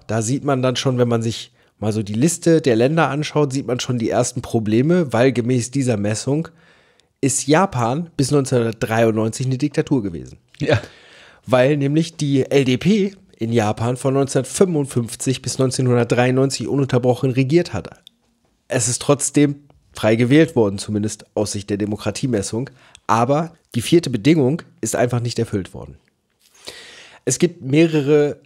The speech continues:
Speaker 1: laufende Messungen, die also immer wieder stattfinden. Und es wird auch natürlich bei den meisten modernen Messungen nicht einfach in Schwarz und Weiß unterschieden, sondern man misst entweder den Grad der Demokratie oder der Demokratisierung oder auch die Qualität einer Demokratie.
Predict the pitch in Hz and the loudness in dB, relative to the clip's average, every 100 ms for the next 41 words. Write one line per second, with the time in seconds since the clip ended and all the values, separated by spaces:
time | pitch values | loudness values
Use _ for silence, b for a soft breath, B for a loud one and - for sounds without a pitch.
0 | _ _ _ - 101 123 139 135 117 104 | _ _ _ -8 2 4 4 2 0 0
1 | 101 - 104 87 85 - - 87 98 104 | -4 -2 -2 -2 -8 -10 -2 0 0 0
2 | 101 - 120 139 123 147 143 - 139 - | -2 -2 0 2 2 2 2 2 0 0
3 | 135 123 131 131 B B B 123 127 110 | -2 -2 -4 -8 B B B 0 2 2
4 | 139 - 123 120 - 120 - 113 113 113 | 2 2 2 0 0 0 2 2 2 0
5 | - 120 104 110 113 110 104 107 101 92 | 0 0 2 2 4 0 0 -2 -2 -4
6 | - - _ _ - 120 113 110 - 110 | -12 -20 _ _ 0 0 0 -4 -2 -2
7 | 101 113 113 110 95 110 101 98 98 - | 0 2 2 0 2 0 0 -4 -4 -2
8 | 113 135 117 117 117 110 110 110 123 131 | 0 0 2 2 0 -2 -4 -2 2 2
9 | 139 - 131 131 127 117 113 B B B | 0 -2 -4 0 0 0 -2 B B B
10 | B B - 117 117 113 120 170 156 131 | B B -2 0 0 0 2 2 2 2
11 | 139 143 - 127 - 151 180 190 - - | 2 0 -2 -4 -2 -2 -2 -4 -12 -20
12 | - 113 113 110 113 120 113 117 107 110 | -4 0 2 2 2 2 2 -2 -2 -2
13 | 104 135 147 160 170 - 135 123 113 - | 2 2 4 2 0 0 2 4 2 -2
14 | 131 - 127 123 135 131 110 101 95 85 | -4 0 0 2 0 0 -2 -2 -2 -4
15 | 90 - - - | -6 -8 -10 -14